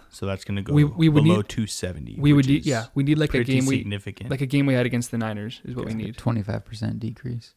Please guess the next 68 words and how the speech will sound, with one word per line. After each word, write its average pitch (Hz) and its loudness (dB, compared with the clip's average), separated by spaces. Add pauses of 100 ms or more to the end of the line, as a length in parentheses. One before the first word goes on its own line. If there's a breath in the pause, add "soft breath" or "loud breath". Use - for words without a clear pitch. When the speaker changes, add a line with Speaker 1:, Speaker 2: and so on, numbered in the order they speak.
Speaker 1:
Yeah, 80 -8 (140)
it's - -20
pretty, 87 -8 (120)
pretty 117 2
significant. - -8
Speaker 3:
That's - -8
Speaker 2:
Yeah. 110 -4
Speaker 3:
pretty 113 -8
significant. 123 -16
Speaker 1:
Gonna 98 -2
have 98 -6
to 101 -8
Speaker 2:
Yeah. 98 -6
Speaker 1:
ball 98 0
out. 95 -4 (520)
Speaker 2:
Yeah. 107 -4 (500 soft breath)
I 156 4
mean, 170 4
I 170 6
think, 170 6
I, 170 2
I 151 2
think 170 4
that's 139 4
honestly 139 4
gonna 123 2
come 123 0
from 117 -2
getting 117 0
to 113 -6
Jared 113 -4
Goff. 117 -2 (140)
I 131 0
don't 127 2
Speaker 1:
Yeah. 104 2
Speaker 2:
think, - -6
I 127 0
don't 127 2
think 127 -2
that 117 0
we 127 -4
can 123 0
just, 113 -4 (180)
just - -8
rely 117 0
on 113 0
our 117 -4
coverage. 113 -4
I 117 -8
think 117 -4
it 117 -2
really 117 0
is 113 -4
gonna 113 -4 (100)
depend 123 -6
on 113 -4
getting 117 -6
to 113 -8
him. 110 -6
So 117 -2 (360 loud breath)
that's 143 0
how 143 8
I 143 8
see 160 0
it 143 2
happening. 143 0 (120)
And, 113 -2
uh, 113 -4